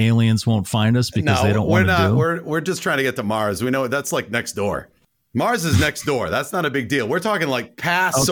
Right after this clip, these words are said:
Speaker 2: solar systems. Like, the next star is, like, four point five light years away. That's about twenty times ten to the fifteenth.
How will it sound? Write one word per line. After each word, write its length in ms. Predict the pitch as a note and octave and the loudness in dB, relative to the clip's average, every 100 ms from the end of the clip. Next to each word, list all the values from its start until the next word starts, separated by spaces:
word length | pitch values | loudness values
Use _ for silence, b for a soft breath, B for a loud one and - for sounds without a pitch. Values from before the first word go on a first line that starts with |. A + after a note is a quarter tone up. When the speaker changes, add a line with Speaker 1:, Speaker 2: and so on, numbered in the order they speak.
| E3 | 2
Speaker 2:
solar 140 | D#3+ D#3 | 2 2
systems. 480 | D#3+ C3+ D#3 C#3 | -2 -2 -2 0
Like, 120 | B2+ C#3+ | -2 -2
the 80 | |
next 280 | G3 B3+ - | -2 0 -2
star 640 | - D#3+ D#3+ D3+ C3 A#2 b b b | -2 0 0 2 0 -2 b b b
is, 240 | B2+ A#2+ B2+ | -4 -2 -2
like, 240 | A#2 G#2+ | -2 -2
four 260 | - F3 E3+ | -4 -4 -2
point 280 | D#3+ C3 | -2 -2
five 240 | D3+ C3+ A2 | -2 -2 -2
light 180 | B2+ B2+ | -2 -2
years 220 | A#2+ A2+ | -2 0
away. 240 | G#2 A2+ | 0 0
That's 240 | G#2+ B2 D#3+ | 0 -2 -4
about 400 | B2 A#2 G#2+ - | -4 -4 -4 -10
twenty 400 | - D3+ F3 E3+ | -8 -4 -2 -2
times 360 | D#3+ C3+ A#2 - | -2 -4 -4 -6
ten 200 | C#3+ C3+ | -6 -6
to 100 | B2 | -4
the 220 | G2+ F2+ b b _ _ _ | -4 -4 b b _ _ _
fifteenth. 640 | E3+ E3 C#3+ C#3 G3 - | -6 -4 -4 -2 -2 -8